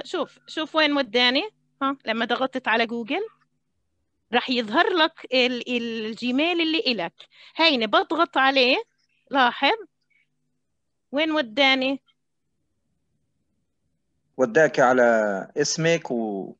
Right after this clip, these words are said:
Speaker 2: وإيميلك ودي وبيرث whatever.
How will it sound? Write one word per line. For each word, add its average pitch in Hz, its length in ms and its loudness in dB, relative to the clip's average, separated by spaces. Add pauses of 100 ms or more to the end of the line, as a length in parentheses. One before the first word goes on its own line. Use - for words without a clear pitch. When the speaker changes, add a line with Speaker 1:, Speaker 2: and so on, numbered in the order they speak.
Speaker 2:
وإيميلك 156 1300 2
ودي 113 440 4
وبيرث 156 680 4
whatever. 156 640 0